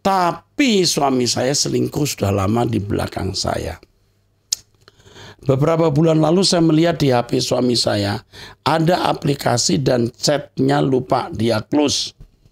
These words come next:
Isi chatnya dia sedang chat dengan perempuan bayaran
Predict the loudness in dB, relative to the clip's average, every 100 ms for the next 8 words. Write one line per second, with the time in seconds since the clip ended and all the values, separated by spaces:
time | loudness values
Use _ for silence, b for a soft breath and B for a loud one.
0 | _ B B B B -4 0 2 0 -2
1 | -2 -2 -2 -2 0 2 0 0 0 0
2 | 0 0 0 0 0 0 -2 -2 0 -2
3 | 0 -2 -2 -2 0 0 -2 -4